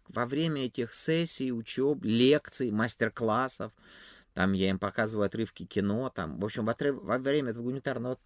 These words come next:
м, трека человек, я, кстати, и там и с-, э, работаю, что называется, там, с высшим уп-,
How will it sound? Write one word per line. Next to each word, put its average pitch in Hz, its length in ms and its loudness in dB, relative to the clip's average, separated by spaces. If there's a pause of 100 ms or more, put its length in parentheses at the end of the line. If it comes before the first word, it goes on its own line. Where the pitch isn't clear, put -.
(180)
м, 147 180 -12 (320)
трека 196 400 2 (560)
человек, 110 760 2
я, - 180 0
кстати, 127 320 0
и 104 100 2
там 95 340 2
и 80 300 -2
с-, - 400 -6
э, - 460 -12
работаю, 101 420 -2
что 101 100 -6
называется, 92 400 -2
там, 82 120 -6
с - 120 -8
высшим 101 360 -4
уп-, - 120 -12